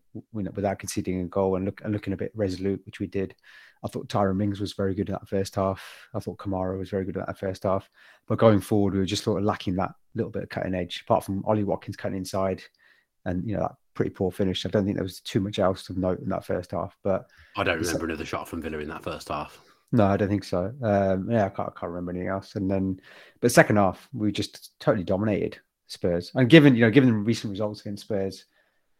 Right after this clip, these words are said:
Speaker 1: uh, I know we've won the odd game, but, you know, we've been on the, on the back of a couple of hidings, and, you know, Son scored plenty of goals against us.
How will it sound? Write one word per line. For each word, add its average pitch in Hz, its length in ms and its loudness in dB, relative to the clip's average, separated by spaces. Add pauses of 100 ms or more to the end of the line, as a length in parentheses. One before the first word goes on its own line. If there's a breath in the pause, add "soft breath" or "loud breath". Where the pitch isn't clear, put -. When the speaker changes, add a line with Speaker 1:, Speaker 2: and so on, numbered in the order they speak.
(140)
Speaker 1:
uh, 92 160 -8
I 95 60 -6
know 117 140 4
we've 98 160 -6
won 98 140 -2
the 95 80 -2
odd 92 140 -4
game, 92 300 -4
but, 87 380 -2
you 101 100 -8
know, 90 240 -6
we've 98 140 -4
been 107 100 2
on 95 160 0
the, 90 240 -4 (200)
on 98 120 0
the 92 60 -2
back - 260 -8
of 87 140 -6
a 92 260 -2
couple - 160 -8
of 92 60 -16
hidings, 95 600 -2
and, 87 280 -6 (580 soft breath)
you - 80 -6
know, 90 80 -4
Son 92 300 0
scored 95 260 -4
plenty 98 220 4
of 87 60 0
goals 92 220 2
against 101 320 0
us. - 460 -2